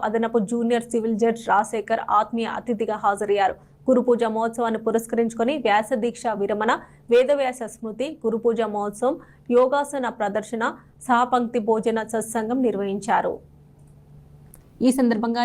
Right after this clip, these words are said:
న్యాయమూర్తి రాజశేఖర్ మాట్లాడుతూ, శారీరక, మానసిక ఆరోగ్యానికి యోగా ఎంతో ఉపయోగకరమని అన్నారు. గురూజీ విశ్వ బృందం గురు పూజ మహోత్సవం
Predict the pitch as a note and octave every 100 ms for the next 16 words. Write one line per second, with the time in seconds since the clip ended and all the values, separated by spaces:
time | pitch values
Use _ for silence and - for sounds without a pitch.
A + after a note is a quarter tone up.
0 | A#3 G#3+ A3+ A#3 A3+ A#3+ A#3+ G3 G3+ A3
1 | A3+ A3 A3 G#3+ A3 G#3+ B3 C#4+ - _
2 | - B3 B3+ C4 B3+ A#3+ A#3+ A3+ G#3+ A3+
3 | A3+ A3 G#3 G#3+ G#3 A#3 A3+ A#3+ B3 A3
4 | A3 A3 A3+ G#3+ A3 G#3 G#3 A#3 A#3+ A#3
5 | A3 G#3+ A3 G#3 G3+ G3 - - _ -
6 | B3+ C4+ A#3+ C4 A#3 A3+ C#4 A#3 B3 A#3+
7 | C#4+ C4+ A#3+ A#3 B3 A#3+ A#3+ A3+ A3 A3
8 | A#3+